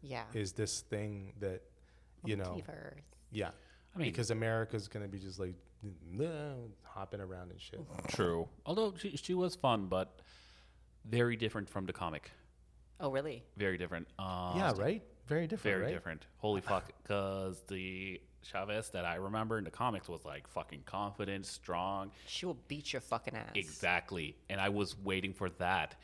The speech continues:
Speaker 3: And I was waiting for, like, big
Speaker 1: Did they
Speaker 3: curly
Speaker 1: make
Speaker 3: hair.
Speaker 1: her, like, a stereotypical insecure teenager?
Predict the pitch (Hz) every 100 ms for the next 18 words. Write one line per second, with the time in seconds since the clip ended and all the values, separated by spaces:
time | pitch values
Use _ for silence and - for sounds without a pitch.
0 | - 95 143 180 180 170 - 120 101 -
1 | - - 110 113 107 - - - 233 277
2 | 247 226 185 180 117 175 170 160 147 139
3 | - - - - 143 - 143 139 - 139
4 | 139 135 - 131 131 - 131 - 120 127
5 | 151 156